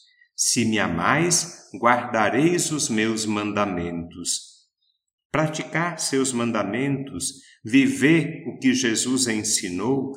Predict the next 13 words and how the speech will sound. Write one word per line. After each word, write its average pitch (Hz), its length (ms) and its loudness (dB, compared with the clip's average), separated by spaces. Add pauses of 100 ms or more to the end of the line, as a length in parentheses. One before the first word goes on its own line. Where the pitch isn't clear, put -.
(160)
seguir 131 420 4
suas - 640 -2
palavras. 90 760 -2 (480)
Esse 180 380 2
é 139 80 2
o 139 100 -2
critério 139 720 -2 (400)
para 143 200 2
saber 147 680 0
se - 400 2
somos 147 800 2 (100)
ou 147 180 2
não 147 320 2